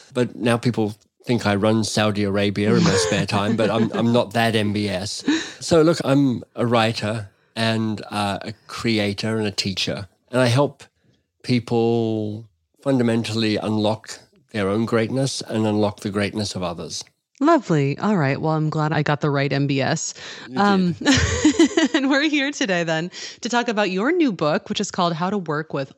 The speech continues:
Speaker 2: Almost Anyone. And I read it. I really enjoyed it.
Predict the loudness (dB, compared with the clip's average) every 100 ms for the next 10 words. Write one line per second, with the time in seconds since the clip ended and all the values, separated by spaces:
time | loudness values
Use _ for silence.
0 | -4 -2 0 0 -2 -6 -4 0 0 0
1 | 0 0 -4 -6 -14 -14 -18 -6 0 2
2 | 2 2 0 -2 -2 -2 0 0 0 -4
3 | -12 _ _ -4 0 0 2 0 0 0
4 | -2 -4